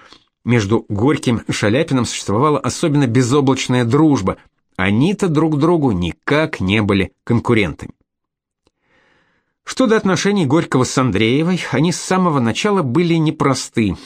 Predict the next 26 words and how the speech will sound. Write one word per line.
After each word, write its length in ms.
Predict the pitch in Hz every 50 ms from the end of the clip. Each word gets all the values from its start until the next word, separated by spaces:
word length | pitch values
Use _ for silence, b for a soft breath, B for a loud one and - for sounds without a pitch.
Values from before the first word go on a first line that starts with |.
| B B B
Здесь 380 | - 85 87 92 127 165 165 -
у 40 | 131
него 180 | 123 127 139
было 280 | 135 117 117 151 151 135
многовато 640 | 117 107 110 127 123 120 120 117 123 127 - - 98
соперников, 920 | - - - 120 - - 98 95 90 85 95 110 117 - 160 - - -
он 240 | - 196 185 170 170
не 100 | 185 202
привык 520 | - - 208 208 202 165 123 143 143 - _
к 80 | -
этой 220 | 190 147 - 98 87
ситуации. 640 | - - - - - 135 123 90 - - - - - _ _ _ _ _ _ _ _ _ _ _ _ _
Бытовали 440 | - 82 92 90 104 110 117 104 95
даже 220 | 90 98 90 85
версии, 320 | 95 127 143 123 - - 90
будто 380 | 87 110 117 - - - - b b b b b
Андреева 760 | b 110 98 98 95 90 107 120 143 151 151 139 117 95 95
сошлась 500 | 92 - - 101 - - 131 127 110 95
с 160 | 87 82 82
Горьким 540 | 87 104 131 165 175 156 - - 180 165 143
по 160 | - - -
партийному 720 | - - 127 117 - - - 151 147 139 135 135 135 135 127
поручению. 840 | 131 - - 143 139 143 139 - - - 117 107 92 90 85 85 b b b b b b
Глупость 440 | 104 101 110 131 139 139 - - -
каких 320 | - 98 95 - 110 -
мало. 300 | - 127 127 107 82 -